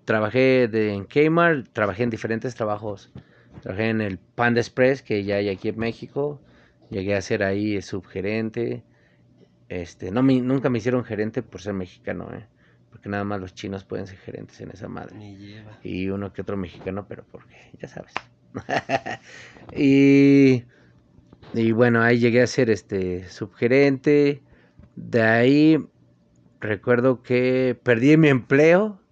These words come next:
Speaker 1: y un amigo fue el que me dijo, "Oye, güey, ¿no quieres venir a trabajar arreglando lavadoras y todo ese pedo?". Y a mí siempre me ha latido la mecánica, entonces dije, "Sí, güey".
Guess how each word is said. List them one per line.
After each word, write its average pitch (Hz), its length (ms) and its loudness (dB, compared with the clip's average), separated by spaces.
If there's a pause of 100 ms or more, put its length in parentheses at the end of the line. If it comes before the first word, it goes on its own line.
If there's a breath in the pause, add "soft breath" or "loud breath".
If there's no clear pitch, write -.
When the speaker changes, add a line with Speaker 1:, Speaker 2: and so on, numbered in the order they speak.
(880 soft breath)
Speaker 1:
y 127 260 2
un 147 140 4
amigo 143 380 6
fue 139 160 2
el 131 60 0
que 147 100 2
me 131 120 4
dijo, 127 260 -2
"Oye, 156 200 -2
güey, 160 220 4
¿no 156 140 2
quieres 151 220 0
venir 131 240 2
a 131 80 -4
trabajar 120 500 0
arreglando 104 480 0
lavadoras 104 600 -2
y - 60 -20
todo 113 120 -4
ese 104 140 -8
pedo?". 139 400 -8 (880 soft breath)
Y 107 260 -4
a 123 40 2
mí 139 100 0
siempre 143 260 -2
me 143 120 2
ha - 20 2
latido 143 320 4
la 127 80 4
mecánica, 127 580 -4
entonces 123 680 -16
dije, 135 200 -4
"Sí, 254 340 -2
güey". 220 300 -8